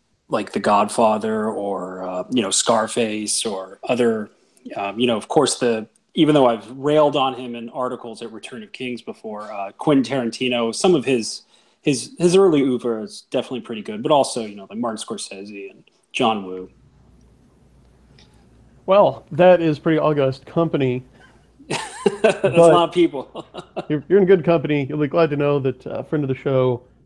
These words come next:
Speaker 2: Nathan Housley, the pulp archivist, you know, has confirmed that crime stories and suspense stories are, are pulp.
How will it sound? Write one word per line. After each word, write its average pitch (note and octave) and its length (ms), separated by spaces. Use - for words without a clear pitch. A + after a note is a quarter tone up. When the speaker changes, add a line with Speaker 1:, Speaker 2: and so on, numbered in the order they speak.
Speaker 2:
Nathan C3 200
Housley, C3 360
the A#2 80
pulp C#3 260
archivist, B2+ 760
you C#3 60
know, C3+ 60
has D3 120
confirmed C#3 520
that B2 180
crime D#3 280
stories C3+ 640
and B2+ 100
suspense C#3 440
stories B2+ 420
are, D3+ 340
are D#3 140
pulp. C#3 380